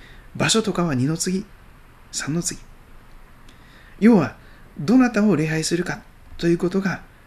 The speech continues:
一番大事なことですよ。そしてどういう心を持って礼拝するか、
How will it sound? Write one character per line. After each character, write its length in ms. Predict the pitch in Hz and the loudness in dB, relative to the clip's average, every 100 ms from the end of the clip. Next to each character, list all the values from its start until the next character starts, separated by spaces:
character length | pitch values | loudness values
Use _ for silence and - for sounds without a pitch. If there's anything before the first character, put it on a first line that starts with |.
| - | -18
一 220 | 104 - 117 | -10 -6 -6
番 140 | 120 | -8
大 140 | 127 | -8
事 120 | 143 165 | -6 -6
な 80 | |
こ 100 | 170 | -6
と 140 | 175 - | -8 -10
で 80 | - | -8
す 160 | - | -8
よ。 80 | 226 - - - - - - - - - - - | -10 -12 -18 -20 -20 -20 -20 -20 -20 -20 -20 -6
そ 120 | - | -2
し 60 | 175 | 0
て 60 | |
ど 180 | 147 247 | 2 4
う 60 | 277 | 4
い 60 | |
う 60 | 233 | 2
心 280 | 196 208 208 | 0 0 -2
を 40 | |
持 80 | 190 | -2
っ 20 | |
て 240 | - 190 | -6 -4
礼 80 | 160 | -4
拝 160 | 165 170 | -4 -4
す 140 | - | -4
る 60 | 190 | -6
か、 180 | - | -10